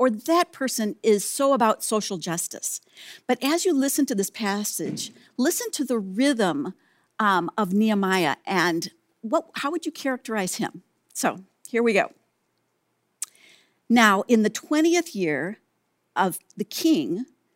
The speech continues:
I was in the capital city, and Hananiah, one of my brothers, came from Jerusalem.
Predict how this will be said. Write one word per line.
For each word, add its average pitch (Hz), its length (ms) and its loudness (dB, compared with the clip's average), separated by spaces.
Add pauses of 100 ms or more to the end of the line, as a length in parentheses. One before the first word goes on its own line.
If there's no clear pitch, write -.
(260)
I 226 240 2
was 269 240 -2
in 185 140 0
the 196 80 -4
capital 220 400 0
city, 160 500 -4 (400)
and 208 140 2
Hananiah, 226 720 2 (320)
one 247 180 2
of 226 60 0
my 294 120 2
brothers, 214 680 -4 (120)
came 247 220 -2
from 247 180 -2
Jerusalem. 214 640 -4